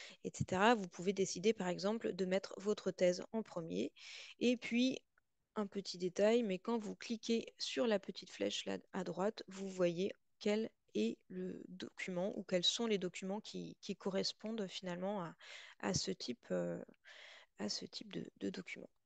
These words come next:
Ensuite, vous avez mes facettes. Donc à chaque fois,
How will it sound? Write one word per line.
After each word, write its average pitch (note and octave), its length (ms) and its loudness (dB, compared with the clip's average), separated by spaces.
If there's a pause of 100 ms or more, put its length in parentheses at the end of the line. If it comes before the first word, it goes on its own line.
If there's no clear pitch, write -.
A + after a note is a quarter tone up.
(720)
Ensuite, B3 500 2
vous G#3+ 160 4
avez A3+ 380 8 (100)
mes G#3+ 320 2
facettes. - 580 2 (1400)
Donc - 120 -2
à G#3 80 10
chaque F#3+ 200 2
fois, A3+ 200 4